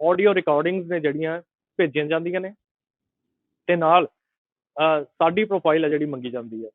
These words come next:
ਤੁਹਾਡਾ ਨਾਮ ਕੀ ਹੈ, ਤੁਹਾਡਾ ਕੰਟੈਕਟ ਨੰਬਰ ਕੀ ਹੈ, ਤੁਹਾਡੀ Gmail ਕੀ ਹੈ, ਤੁਹਾਡਾ ਹਾਈਟ, weight, ਇਹ ਸਾਰਾ ਕੁਛ ਉਹਦੇ ਵਿੱਚ ਪੁੱਛਿਆ ਜਾਂਦਾ ਹੈ।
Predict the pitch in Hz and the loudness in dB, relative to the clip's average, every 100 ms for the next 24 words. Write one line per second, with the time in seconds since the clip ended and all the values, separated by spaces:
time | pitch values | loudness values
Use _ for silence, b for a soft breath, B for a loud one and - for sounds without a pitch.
0 | _ _ _ _ 143 139 143 139 151 - | _ _ _ _ -6 -2 0 -2 -4 -8
1 | 156 151 147 147 143 135 131 131 143 - | -4 -2 -2 -4 -6 -6 -8 -8 -10 -10
2 | 143 143 143 147 143 143 143 143 143 123 | -8 -8 -6 -4 -2 -2 -4 -8 -10 -12
3 | 131 139 147 143 147 143 143 143 - _ | -14 -6 -6 -4 -4 -2 -2 -4 -8 _
4 | _ 147 143 151 135 127 139 143 - _ | _ -6 0 0 0 -2 0 -2 -6 _
5 | 135 143 143 143 _ _ _ 175 170 180 | -2 0 0 -4 _ _ _ -14 0 2
6 | 196 185 175 170 165 160 170 - 143 117 | 2 0 -4 -4 -4 -8 -12 -6 -6 -6
7 | 101 | -18